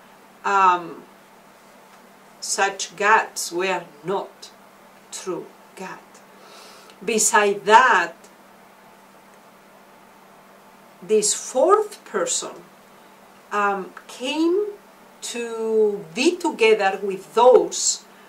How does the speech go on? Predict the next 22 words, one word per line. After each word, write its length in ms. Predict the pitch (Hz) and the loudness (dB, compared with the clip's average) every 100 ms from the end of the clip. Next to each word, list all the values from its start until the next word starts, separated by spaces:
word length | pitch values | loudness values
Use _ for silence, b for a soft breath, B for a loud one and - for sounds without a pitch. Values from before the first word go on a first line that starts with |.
| B B - - - - - | B B -20 -20 -20 -20 -12
that 460 | 180 208 208 208 - | 0 4 4 2 4
were 260 | 214 220 220 | 6 6 4
faithful 680 | - - 240 233 - - - - - - - - - - - - - - | -4 -4 -2 -2 -4 -6 -8 -18 -20 -20 -20 -20 -20 -20 -20 -20 -20 -16
to 140 | - | -14
him. 300 | 170 - 185 131 - - - - - - - - - - - - | -14 -12 -12 -12 -20 -20 -20 -20 -20 -20 -20 -20 -20 -18 -18 -10
And 440 | 226 254 302 415 427 B B B B B B - - - - - | -4 -2 0 0 -2 B B B B B B -20 -20 -20 -20 -8
not 300 | 208 302 339 | 2 4 4
only 360 | 254 262 277 233 | 2 0 0 0
that 260 | 208 - | 0 4
they 160 | 214 226 | 6 6
were 360 | 214 220 220 196 | 8 6 6 -2
not 340 | 185 196 - | -4 -6 -6
burning, 540 | 196 226 254 170 165 - - - - 170 | 2 4 4 0 -6 -12 -20 -20 -20 -6
but 360 | 208 208 202 - | -2 0 -2 6
they 240 | 220 262 | 6 6
were, 600 | 247 226 240 247 240 - - - | 0 0 2 0 0 -4 -12 -10
uh, 180 | 202 185 185 | -8 -6 4
loose, 600 | 330 427 - - - - - - - - | 8 10 8 0 -6 -10 -20 -20 -20 -10
and 320 | 196 202 202 | -4 -4 0
they 180 | 226 262 | 0 0
were 360 | 269 285 277 | -2 -2 -2
walking, 640 | 220 208 339 370 214 - | -6 0 2 2 -4 -6